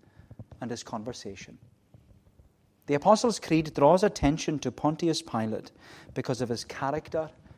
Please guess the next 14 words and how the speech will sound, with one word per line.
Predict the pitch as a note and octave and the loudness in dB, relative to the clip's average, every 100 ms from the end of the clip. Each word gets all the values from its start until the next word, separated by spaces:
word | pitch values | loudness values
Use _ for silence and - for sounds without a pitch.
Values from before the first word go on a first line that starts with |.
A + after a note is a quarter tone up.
| - | -20
his | - D#3 | -10 -10
conduct, | - - A2 G#2 G#2 - - _ _ _ _ _ _ B2 | -8 -8 -8 -8 -12 -16 -20 _ _ _ _ _ _ -12
and | A2+ | -10
his | B2+ - | -10 -12
conversation. | - - G#2 G#2+ - - G2+ - - - - _ - - _ | -10 -10 -10 -12 -12 -8 -8 -8 -14 -18 -20 _ -20 -20 _
So | - | -6
there | B2+ D3 | 0 2
are | C3 A#2+ | 2 -2
three | - B2+ | -2 -4
headings | A2 A#2 G#2 G2+ - | -4 -6 -6 -10 -10
this | A#2 - | -10 -8
evening: | A2 G#2 G#2 | -6 -8 -8
his | A#2+ - | -10 -6
character, | - E3+ F#3+ - F3+ | -2 0 0 2 0